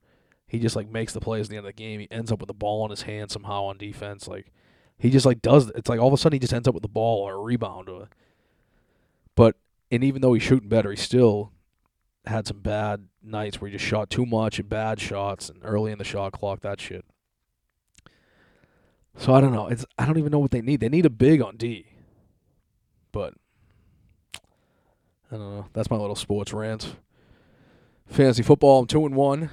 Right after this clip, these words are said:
We out here. I, my team, I don't love. They haven't been great, but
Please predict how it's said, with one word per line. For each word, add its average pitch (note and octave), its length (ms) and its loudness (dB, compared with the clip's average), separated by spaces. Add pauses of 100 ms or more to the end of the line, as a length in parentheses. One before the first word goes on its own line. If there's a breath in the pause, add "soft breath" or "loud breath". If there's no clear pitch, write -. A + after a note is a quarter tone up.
We C3 220 -6
out B2+ 240 2
here. B2 260 2
I, A#2 160 -8
my A#2 120 -8
team, C3+ 480 -8
I A2 100 -10
don't A#2 180 -4
love. A2 360 -4
They A2+ 100 -6
haven't A#2 160 -6
been G#2 120 -20
great, A2 360 -8
but G2+ 160 -10